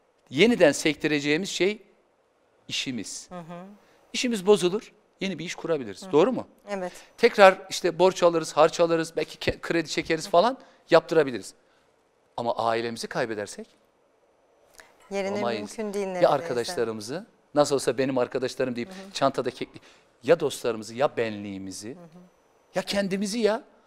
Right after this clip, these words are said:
Speaker 1: Bunları düşürürsek tekrar sektirme şansı, yani kaybedersek zor.
Speaker 2: Hı hı.
Speaker 1: Ama şunun için,
Speaker 2: Hı hı.
Speaker 1: şu işimiz için,
Speaker 2: Hı hı.
Speaker 1: ya tamam pandemi var.
Speaker 2: Hı hı.
Speaker 1: Vallahi insanlar sıkıntıda, esnaf zor durumda, anlıyoruz.
Speaker 2: Evet.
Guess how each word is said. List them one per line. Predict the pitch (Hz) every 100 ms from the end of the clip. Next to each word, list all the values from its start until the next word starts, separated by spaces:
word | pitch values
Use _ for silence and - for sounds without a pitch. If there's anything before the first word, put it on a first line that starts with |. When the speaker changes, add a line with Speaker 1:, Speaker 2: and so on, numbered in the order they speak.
| - - - _ _ _ _ _
Speaker 1:
Bunları | 120 120 127 165 135
düşürürsek | 117 - 117 170 - 113 120 - - _ _ _ _ _ _
tekrar | 147 147 113 98
sektirme | - 110 - 104 120
şansı, | 143 101 90
yani | 110 98
kaybedersek | 127 131 120 107 98 - 113
zor. | 117
Speaker 2:
Hı | -
hı. | - -
Speaker 1:
Ama | 143 180
şunun | - 190 233
için, | 254 - 127 147 -
Speaker 2:
Hı |
hı. | 190 196
Speaker 1:
şu | 226 147
işimiz | 139 - 143 185
için, | 156 - 120
Speaker 2:
Hı | - - -
hı. |
Speaker 1:
ya | 294
tamam | - 202 160
pandemi | - 208 202 190 165
var. | 127 -
Speaker 2:
Hı | 214
hı. | 196 202 - _ _ _ _ _ _
Speaker 1:
Vallahi | - 240 247 202
insanlar | 208 185 - 170 160
sıkıntıda, | - - 131 - 120
esnaf | 110 151 - 165
zor | - 156 151
durumda, | 131 131
anlıyoruz. | 165 160 196 233 143
Speaker 2:
Evet. | 214 196